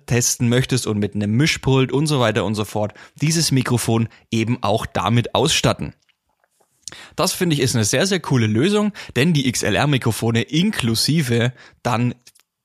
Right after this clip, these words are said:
be-, ähm, entsprechendem Equipment sind dann meistens doch noch mal um einiges teurer. Ähm, deshalb zum Start. Ich hab jetzt, was du aktuell hörst,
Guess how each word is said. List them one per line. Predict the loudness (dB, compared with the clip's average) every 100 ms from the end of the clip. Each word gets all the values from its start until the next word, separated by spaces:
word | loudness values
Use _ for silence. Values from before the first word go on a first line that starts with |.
| _
be-, | -2 2
ähm, | 2 4 2 2
entsprechendem | 0 2 0 0 2 2 0 0
Equipment | -4 -2 -2 0 2 2 0 -10 -10
sind | -2 0 2
dann | 2
meistens | 2 2 0 -2 0
doch | -2 -2 -8 -16 _
noch | 0 2 2
mal | 2 2
um | 0 -2 -2
einiges | -2 0 0 0 -2
teurer. | 0 2 2 0 -6 -20 -20 -20 _
Ähm, | 0 2 2 0
deshalb | 0 2 2 2 0 -4
zum | -4 -2 -4 -6
Start. | -6 -2 0 2 0 -6 -16 -4
Ich | -2 0 0
hab | 0 0
jetzt, | -2 0 -6 -8 -8
was | -2 0 0
du | 0
aktuell | 2 2 0 2 4
hörst, | 4 2 -2